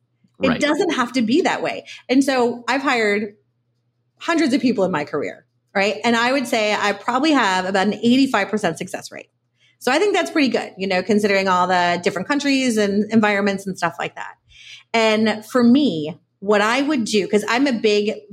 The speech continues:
Speaker 1: I'm a big person in terms of an advocate of empowerment. I'm gonna hire smart people. I'm gonna get out of your way. And I'm going to block and tackle, get rid of the roadblocks,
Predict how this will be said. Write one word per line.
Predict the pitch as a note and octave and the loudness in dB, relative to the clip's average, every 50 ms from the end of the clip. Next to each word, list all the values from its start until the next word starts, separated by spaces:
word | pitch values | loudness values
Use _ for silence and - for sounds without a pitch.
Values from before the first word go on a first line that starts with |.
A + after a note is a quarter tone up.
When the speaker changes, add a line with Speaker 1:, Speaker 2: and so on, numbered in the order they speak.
| G#3 G3+ - - | -8 -8 -4 -2
Speaker 1:
I'm | G#3+ A3 | 0 0
a | G#3+ G3+ | 2 0
big | G3+ - G#3+ G#3+ A3 G#3+ G#3+ G#3+ - | 0 2 2 2 2 0 -2 -6 -6
person | G3+ F#3 - - F#3+ F#3 | -8 -8 -8 -8 -8 -10
in | F3+ F3 | -10 -12
terms | - F#3 F3+ F3+ | -12 -14 -6 -4
of | F3 F3 | -4 -4
an | D#3+ F3 | -2 -2
advocate | F3 E3 E3 F3 - F3+ - - | -2 -2 -2 -2 -4 -4 -4 -2
of | F3 E3+ E3+ - | -4 -4 -4 -8
empowerment. | F3+ F3+ - - D#3 - - - - - - _ _ _ _ _ _ _ _ _ _ _ _ _ _ - | -14 -12 -8 -6 -4 -4 -6 -8 -12 -18 -20 _ _ _ _ _ _ _ _ _ _ _ _ _ _ -2
I'm | F#3+ G#3+ A3 | 0 2 2
gonna | G#3 G#3 G3 F3 | 2 2 0 -2
hire | - - - G3 G3+ G#3 A#3+ C4+ | -4 -4 -2 -2 0 0 0 -2
smart | C4+ - C4 C4 G#3 - | -2 -2 -2 -2 0 0
people. | A3 G3+ G#3 F#3+ E3+ F3 F#3 - _ _ _ _ _ _ _ _ _ | -2 0 0 0 0 -2 -2 -6 _ _ _ _ _ _ _ _ _
I'm | G#3+ A3 | 2 4
gonna | G#3 G3+ | 4 4
get | G3 F#3+ - - G3+ | 2 0 -2 -2 -2
out | F#3+ F3+ G3 | -2 0 0
of | G#3 | 0
your | A3 G#3 | 0 0
way. | F#3+ D#3 A#2+ G#2 D3 - _ _ _ _ _ _ _ _ _ _ _ _ _ _ _ | 0 -2 -4 -6 -10 -16 _ _ _ _ _ _ _ _ _ _ _ _ _ _ _
And | G#3 G#3 G#3+ G#3+ | -2 -2 0 0
I'm | G3+ G3+ G3+ G#3 G#3 | 0 0 0 0 2
going | G3+ G3 F#3 F#3 F#3 | 2 2 2 0 -2
to | F#3 - F#3 | -2 -4 -4
block | F#3 F3 E3 D3+ E3 - | -2 0 0 0 0 0
and | A#3 A#3+ | 0 0
tackle, | A3+ G#3 F#3+ G3 - B3 D4 C#4 | 2 0 -2 0 0 0 0 0
get | - B3 G#3 E3+ | 0 -2 -2 0
rid | F3 F3 | 0 0
of | G3+ | 2
the | B3 B3 C#4+ | 2 2 2
roadblocks, | D4 D#4+ - G#3+ F#3 E3 D#3 D#3+ E3 E3 - | 0 0 0 0 0 2 2 0 -2 -4 -8